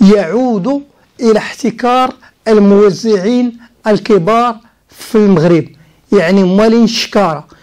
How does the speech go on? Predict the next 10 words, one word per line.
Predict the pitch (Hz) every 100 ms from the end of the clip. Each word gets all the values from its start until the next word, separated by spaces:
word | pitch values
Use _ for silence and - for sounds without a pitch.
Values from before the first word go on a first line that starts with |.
| _ _
اللي | 190 185
عندهم | 208 196 208
الفلوس، | 220 - 185 160 - - _ -
اللي | 185
كيشريو | 190 220 - 208 220 208 - _ _ -
بالجملة | 175 156 151 208 208 269 277 _ _ -
وهما | 214 185 214 214
اللي | 254 233
محتكرين | 233 - 214 185 220 262 262 - _ _ _ _ _ _ - -
الكمامات. | 190 214 196 165 147